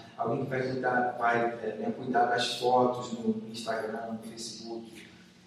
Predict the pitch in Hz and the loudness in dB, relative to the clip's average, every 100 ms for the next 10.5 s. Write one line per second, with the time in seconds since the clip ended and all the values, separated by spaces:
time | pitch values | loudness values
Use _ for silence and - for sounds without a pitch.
0 | - - 123 127 127 127 123 127 127 123 | -16 -8 2 4 6 6 6 8 10 8
1 | - 123 123 139 139 143 139 170 175 190 | 6 2 2 4 6 6 4 8 10 10
2 | - - - 131 127 - - 117 127 127 | 6 2 -4 -4 -2 2 4 4 6 6
3 | 123 113 - 113 117 113 - - 104 104 | 8 6 2 0 -2 -2 -6 -8 -8 -8
4 | - - 110 - 135 139 - 131 123 156 | -10 -6 -2 0 0 0 0 0 0 6
5 | 156 147 - - - - - - - 131 | 10 12 12 6 -2 -12 -18 -20 -16 -6
6 | 131 - 143 139 139 - 139 139 143 143 | 0 10 10 10 6 4 6 8 10 10
7 | 202 147 151 139 139 143 143 135 139 139 | 10 10 6 4 2 2 2 2 2 0
8 | 127 143 139 135 139 139 139 127 135 131 | 0 2 0 2 2 2 -2 4 6 6
9 | 131 127 127 - 135 127 131 127 151 147 | 4 2 2 0 -6 -6 -6 4 8 10
10 | - 127 131 131 - | 8 6 2 2 -4